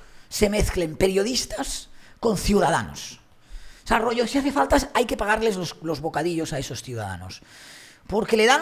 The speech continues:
un salseo a todo ello. Eh, pa-, para los periodistas es una putada, porque, claro, est-, están esperando tener cortes limpios para pasar en televisión y se van colando los comentarios de la gente.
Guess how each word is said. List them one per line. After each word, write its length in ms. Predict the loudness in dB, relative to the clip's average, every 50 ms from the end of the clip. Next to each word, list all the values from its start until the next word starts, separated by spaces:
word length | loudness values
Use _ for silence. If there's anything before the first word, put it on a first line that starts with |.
| 2 -2
un 80 | -4
salseo 680 | 2 4 4 4 4 0 0 2 4 6 6 6 4
a 80 | 4 2
todo 260 | 2 2 2 2 0
ello. 320 | 0 -2 -4 -8 -12 -14 -16 _ _ _ _ _ _ _ _ -20 -20 -20 -16 -14
Eh, 100 | -14 -10
pa-, 160 | -10 -8 -6
para 180 | -2 -2 0 -2
los 140 | -2 -2
periodistas 640 | -2 0 0 2 2 2 4 4 6 6 6 4 0 -4
es 100 | -6 -6
una 120 | -6 -6 -6
putada, 500 | 0 2 2 2 2 0 -4 -8 -10 -14 -12
porque, 400 | -12 -10 -10 -8 -8 -10 -10 -8
claro, 240 | -6 -6 -6 -6
est-, 220 | -6 -10 -14 -14 -16
están 240 | -10 -10 -8 -8 -8
esperando 400 | -6 -4 -2 -2 -2 -2 -4 -4
tener 280 | -4 -4 -4 -6 0
cortes 400 | 0 2 2 2 0 0 0 0
limpios 680 | 2 2 2 2 2 2 2 2 2 0 -4 -12 -18 -20 _ _ _ _ _
para 180 | -6 -6 -4 -4
pasar 280 | -6 -4 -4 -2 -2 -4
en 120 | -4 -4
televisión 680 | -4 -4 -4 -4 -4 -4 0 4 4 4 4 2 -4 -12 -20 -20 -20 -20 -20 _ _ _ -20 -20 -20 -20 -20 -20 -20 _ _ _ _ _
y 140 | 0 2 2
se 140 | 2 2 2
van 160 | 2 2 4
colando 340 | 4 6 6 6 6 6 4
los 140 | 4 4 2
comentarios 540 | 0 0 0 2 4 4 6 6 4 2 2
de 60 | 0
la 100 | 0 0
gente. 440 | 0 -2 -4 -6 -8 -12 -14 -16